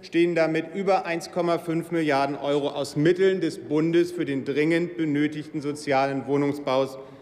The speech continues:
zur Verfügung. Klar ist aber auch, dass die Mittel,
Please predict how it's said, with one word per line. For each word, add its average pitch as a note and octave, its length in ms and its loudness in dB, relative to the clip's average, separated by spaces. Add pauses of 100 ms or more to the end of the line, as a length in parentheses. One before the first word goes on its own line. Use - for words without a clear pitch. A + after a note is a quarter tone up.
(180)
zur D3 180 0
Verfügung. D3 580 0 (720)
Klar D#3+ 420 0
ist F3+ 160 -4 (100)
aber D#3 420 2
auch, G3+ 300 4
dass - 260 -4
die E3 100 -8
Mittel, G3 480 2